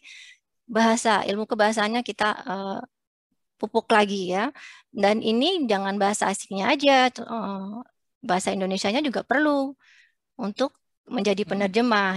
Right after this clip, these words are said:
Speaker 1: ya kan, karena untuk tadi seperti produk tadi yang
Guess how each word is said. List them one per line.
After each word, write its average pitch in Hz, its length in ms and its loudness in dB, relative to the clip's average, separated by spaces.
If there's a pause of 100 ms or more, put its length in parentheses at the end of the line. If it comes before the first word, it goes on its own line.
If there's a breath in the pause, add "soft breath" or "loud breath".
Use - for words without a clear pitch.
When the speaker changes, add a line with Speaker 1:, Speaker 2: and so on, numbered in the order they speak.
Speaker 1:
ya 190 160 -6
kan, 254 240 -2
karena 240 320 -2
untuk 220 240 -10
tadi 202 300 0
seperti 214 340 -6
produk 202 320 -2
tadi 220 400 -4
yang 208 320 -2